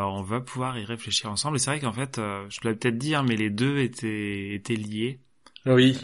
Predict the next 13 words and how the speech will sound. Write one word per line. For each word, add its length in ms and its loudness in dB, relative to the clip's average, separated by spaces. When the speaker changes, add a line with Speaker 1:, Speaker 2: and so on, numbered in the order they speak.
Speaker 1:
Euh, 240 -14
quand 180 -4
même. 280 -2
Et 120 -6
donc, 300 -2
effectivement, 400 -4
d'en 100 2
avoir 300 4
une, 220 0
aider 320 4
à 60 2
trouver 240 0
l'autre. 300 -6